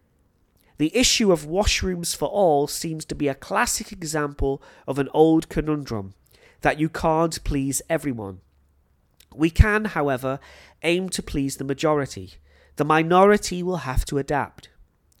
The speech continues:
Secondly, an architectural solution may be viable, but its application needs to be consistent, and this will require excellent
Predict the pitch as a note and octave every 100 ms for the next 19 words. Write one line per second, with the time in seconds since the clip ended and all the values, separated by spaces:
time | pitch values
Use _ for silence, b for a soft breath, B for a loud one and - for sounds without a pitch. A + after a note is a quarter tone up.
0 | _ _ _ _ - - G3+ - C#3+ A2
1 | G2 - _ _ _ b b b b D3+
2 | D#3 A#3+ C#4+ - A3+ C4 B3 - F#3+ D#3+
3 | D3+ D3 C3+ C3 - C#3+ D3 D#3+ F#3 E3+
4 | D#3+ D#3 E3 C#3+ B2+ E2+ E2+ - B B
5 | B B - - - - G#3+ G#3+ G3+ A3
6 | A3 A3 F#3 D#3 D3+ - - C#3 C#3 C#3+
7 | C#3+ - F#3 - A2+ F#2+ - - b b
8 | b C#3 D#3 A3+ - F#3+ F3+ F3 E3 C#3+
9 | C3 C3+ - G#3 A3+ - G3 D3 C#3+